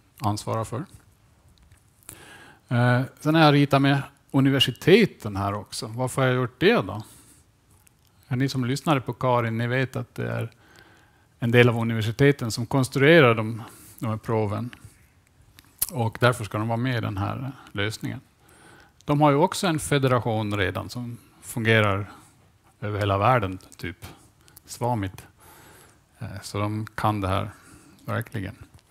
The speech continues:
Eh, <clears throat> och vi har nu fått en plattform som vi har köpt upp, som ni har hört tidigare. Den ska ju installeras och konfigureras och, och så där, så att vi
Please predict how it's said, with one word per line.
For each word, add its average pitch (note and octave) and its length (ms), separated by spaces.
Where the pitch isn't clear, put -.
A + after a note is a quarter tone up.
Eh, B2+ 320
<clears throat> E3+ 100
och D#3 380
vi D3+ 80
har D3+ 100
nu D3 140
fått - 460
en A#2 220
plattform D#3 760
som - 200
vi A#2+ 60
har B2+ 100
köpt - 320
upp, - 280
som - 180
ni B2 60
har A2+ 80
hört A#2+ 220
tidigare. B2 460
Den C3 160
ska - 160
ju B2+ 320
installeras B2+ 840
och A#2+ 100
konfigureras A2+ 960
och, D3 240
och A2 100
så - 80
där, G#2+ 220
så - 160
att - 220
vi B2+ 220